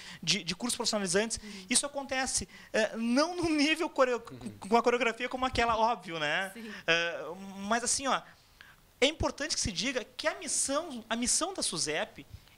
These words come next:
Speaker 1: é uma missão social. Nós, lá na divisão, a gente cons-, a gente costuma dizer que,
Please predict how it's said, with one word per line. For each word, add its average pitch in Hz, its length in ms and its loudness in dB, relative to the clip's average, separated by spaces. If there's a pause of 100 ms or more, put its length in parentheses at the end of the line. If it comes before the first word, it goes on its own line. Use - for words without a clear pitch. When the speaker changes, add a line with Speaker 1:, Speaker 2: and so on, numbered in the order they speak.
(160)
Speaker 1:
é 320 160 0
uma 415 120 -4
missão 220 280 0
social. - 400 -4 (1160)
Nós, 247 280 6
lá 302 60 0
na 285 80 -6
divisão, 214 460 0
a 269 40 -4
gente 254 80 -4
cons-, 220 240 -6
a 208 60 -4
gente 202 140 -2
costuma 262 280 -2
dizer 202 520 0 (560)
que, 247 360 -6